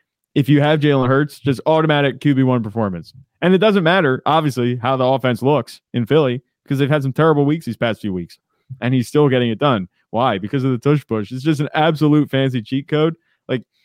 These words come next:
if you had to build a fancy quarterback, like, you need that tush push, one hundred percent. That, it's like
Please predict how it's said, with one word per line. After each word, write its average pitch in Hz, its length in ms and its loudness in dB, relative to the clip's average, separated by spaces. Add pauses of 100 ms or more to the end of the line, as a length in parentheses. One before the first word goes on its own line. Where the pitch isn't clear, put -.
(640)
if 139 160 -6
you 151 100 4
had 165 140 2
to 151 80 2
build 156 340 0
a 143 60 0
fancy 131 340 -4
quarterback, 107 600 -4 (260)
like, 123 180 -4
you 123 100 -2
need 120 280 -2
that 117 220 -2
tush 120 260 -4
push, 95 280 -8 (240)
one 120 140 -6
hundred 117 140 -6
percent. 107 240 -6
That, 139 300 -2
it's 147 260 -2
like 151 180 -2